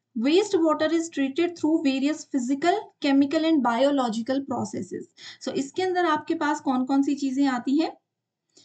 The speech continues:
इसके अंदर ये basically,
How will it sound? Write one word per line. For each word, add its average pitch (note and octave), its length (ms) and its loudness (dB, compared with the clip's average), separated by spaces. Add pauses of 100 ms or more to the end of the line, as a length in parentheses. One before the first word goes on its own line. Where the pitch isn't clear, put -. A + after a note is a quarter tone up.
(180)
इसके - 300 -4
अंदर E4 460 2 (880)
ये C4 160 2
basically, E4 760 2